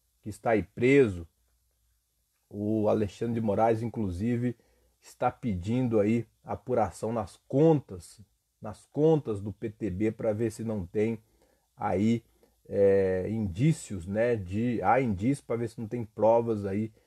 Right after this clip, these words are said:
de uso de recurso público para fake news. É essa gente que está lá comandando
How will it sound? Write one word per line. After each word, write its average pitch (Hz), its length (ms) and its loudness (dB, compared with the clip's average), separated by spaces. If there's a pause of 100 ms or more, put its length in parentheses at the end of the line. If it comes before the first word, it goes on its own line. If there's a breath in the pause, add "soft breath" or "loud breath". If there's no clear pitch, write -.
(220)
de 104 200 -4
uso 139 520 4
de 104 80 -6
recurso 113 640 -8
público 123 400 -6
para 117 240 -4
fake 120 380 -6
news. 104 560 -2 (1400)
É 135 240 6
essa 160 360 2
gente 120 600 -4 (380)
que 139 100 -8
está - 460 -4
lá 123 240 0
comandando 131 1120 0